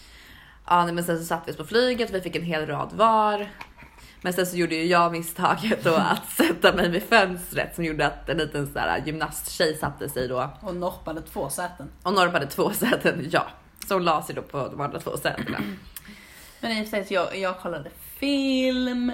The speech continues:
Speaker 2: och liksom lyssnade på musik, lyssnade på Despacito typ om och om, om igen, för att det var liksom
Speaker 1: För Erika är lite old school och lyssnar tillbaka då på
Speaker 2: Ja, du vet,
Speaker 1: Despacito.
Speaker 2: jag börjar liksom typ så här, mm, att lyssna på såna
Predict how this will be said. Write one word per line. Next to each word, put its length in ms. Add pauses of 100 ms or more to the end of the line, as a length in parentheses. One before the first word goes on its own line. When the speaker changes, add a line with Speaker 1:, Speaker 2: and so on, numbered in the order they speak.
(100)
Speaker 2:
och 160
liksom 720 (680)
lyssnade 460
på 140
musik, 720
lyssnade 320
på 40
Despacito 1400
typ 260 (240)
om 220
och 120
om, 140
om 380 (220)
igen, 380
för 60
att 60
det 60
var 140 (100)
liksom 240 (640)
Speaker 1:
För 80
Erika 420
är 20
lite 300
old 280 (140)
school 180
och 60
lyssnar 240
tillbaka 360
då 60
på 80
Speaker 2:
Ja, 140
du 60
vet, 100
Speaker 1:
Despacito. 220
Speaker 2:
jag 140
börjar 260
liksom 280
typ 200
så 100
här, 220
mm, 480
att 160
lyssna 320
på 100
såna 180